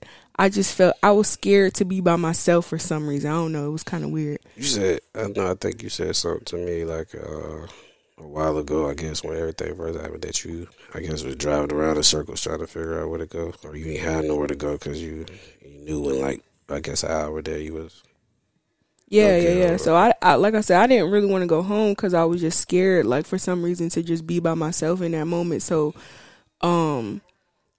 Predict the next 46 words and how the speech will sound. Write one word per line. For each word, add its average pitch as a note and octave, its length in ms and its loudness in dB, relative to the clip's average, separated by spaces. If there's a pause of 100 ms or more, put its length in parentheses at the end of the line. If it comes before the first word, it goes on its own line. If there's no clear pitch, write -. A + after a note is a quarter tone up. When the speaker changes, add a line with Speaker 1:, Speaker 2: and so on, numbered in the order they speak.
Speaker 1:
like, F3+ 280 4
and F3 140 4
I F3 80 4
knew G#3 220 6
it - 20 8
was, F#3 200 4
it's F3+ 160 2
two A#3 180 2
something G3+ 280 4
in E3+ 40 2
the D#3+ 80 2
morning, F3 260 2
so E3 140 0
nobody's F3 560 6
up. E3+ 340 8
Like, D3+ 220 -2
whose G3+ 200 0
house F#3+ 280 4
are E3 40 4
you D3+ 140 -2
going D3+ 200 0
to? D#3 200 2
Like, C#3+ 300 2
so - 100 0
I'm F3+ 160 4
just E3+ 180 -4
driving E3+ 400 6
around, E3 460 2
like, D3+ 300 -2 (520)
and E3+ 120 -2
I'm E3 100 0
thinking F3 300 0
to F3 100 -2
myself, E3 360 0
like, A#2+ 180 0
"Where E3+ 220 2
is F3 100 0
some E3 180 -2
place D#3+ 380 0
where D3+ 160 0
I C3+ 100 0
could D3 160 -4
be D3+ 160 -2
around D3 320 -2
people?" D3+ 360 -2
Like, C#3 280 -4